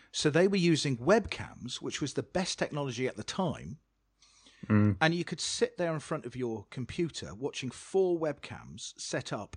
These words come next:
Speaker 1: in a building, and you were watching them live.
Speaker 2: Yeah.
Speaker 1: And then you're wa-, in the corner of your own eye, you've got the television on, and they're broadcasting live. I mean, such a risk, beautifully done. And people, you will remember,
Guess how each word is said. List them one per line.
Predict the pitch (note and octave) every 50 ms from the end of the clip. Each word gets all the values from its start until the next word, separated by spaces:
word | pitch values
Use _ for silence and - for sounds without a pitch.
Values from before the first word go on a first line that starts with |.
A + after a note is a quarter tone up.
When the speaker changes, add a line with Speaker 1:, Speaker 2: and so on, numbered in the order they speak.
| -
Speaker 1:
in | - C3+ B2 A#2+ A#2+ -
a | - A#2+ A#2+
building, | G2+ B2 A#2+ G#2+ G#2+ - - C#2 G2 A#2+ _ -
and | C#3 D#3 F#3
you | G#3 A3
were | A3 G#3+
watching | G3 F3+ C3 - - - D3 C3+
them | D3+ F3 F3+
live. | G3 A3 C4+ D4 D4+ G3 - - - - - _ _ _ _ _ _ _ _ _ -
Speaker 2:
Yeah. | B2 A#2 A2+ A#2 - _ _ _ _ -
Speaker 1:
And | E3+ F3+ F#3+
then | G3 F#3+ F3+ - _ _ _ _ _ _ -
you're | F3 F3
wa-, | F3 F#3 G#3+ F#3+ - - - _ _ - -
in | - F#3+ F#3
the | F3+ E3+
corner | - - A3 G#3+ G3+ F#3+
of | F3 C3+
your | D3 C#3+ D3
own | F#3 A3 A3 F3+ A#2
eye, | D#2+ D2 D2 G2+ C3 C3+
you've | - C#3+ B2+ -
got | - -
the | - -
television | - - G3+ G#3 E3+ A#2 A2 - - D#2+ C#2
on, | B1+ C2+ E2 B2 C#3 _ _ _ _ _ _ _ -
and | D3 D#3 E3
they're | G3 G3+
broadcasting | - - G#3+ B3 C4+ - - - D3+ B2 - - B2 F#2+
live. | F#2 F2 D#2+ D2+ D#2 D2+ C2+ _ _ _ _ _ _ _ _
I | - E3+
mean, | F3 F#3 F#3 F3+ - _ _ _ _ _ _ _ _ _ _ _ _ _ -
such | - - - D#3+ - - -
a | D3+
risk, | G#2+ D#2 E2 B2+ - - - - - _ _ _ _ _
beautifully | - F#3+ G#3 G#3+ - - F3 - D3+ A#2+ G2+
done. | D2+ C2 A1+ A1 - C3+ _ _ _ - - - - _
And | - E3 F3 F3+ -
people, | - - A3+ A3+ B3 A3+ - - C3 G#2+ A#2
you | C3 E3 F#3 F#3+ F#3+ E3+ - -
will | D3+ C#3+ D3 C#3+ C3+
remember, | C3+ C3 C3+ D3+ F#3+ A3+ A#3+ F#3+ - - -